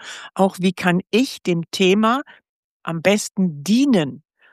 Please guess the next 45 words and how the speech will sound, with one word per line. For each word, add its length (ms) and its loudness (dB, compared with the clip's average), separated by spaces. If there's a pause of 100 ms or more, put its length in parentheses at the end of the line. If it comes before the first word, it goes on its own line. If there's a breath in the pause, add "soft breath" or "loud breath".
(140)
Also, 240 0
mit 200 0
dem, 160 2
was 160 0
ich 160 -4
zur 140 -6
Verfügung 580 -2
habe, 340 2
was 180 -2
ich 180 -8
nutzen 480 -2
kann. 340 -10 (840)
Und 120 0
die 80 0
Natur 480 4 (420 loud breath)
ist 160 0
für 80 0
mich 160 2
natürlich 480 0
unser 400 2
Zuhause. 800 0
Sie 120 -6
ist 140 -8
der 140 0
Raum, 280 2
wo 140 -2
wir 80 0
herkommen, 520 0 (300 loud breath)
wo 120 -8
wir 80 2
meiner 240 2
Meinung 260 -2
nach 260 -6
ganz 280 -2
viel 240 -4
hingehören 600 -2
auch. 340 -2 (340 loud breath)
Die 80 0
beruhigt 560 2
mich, 140 0
die 100 -6
brauche 320 -6
ich 80 -20
zur 160 -4
Vorbereitung. 720 2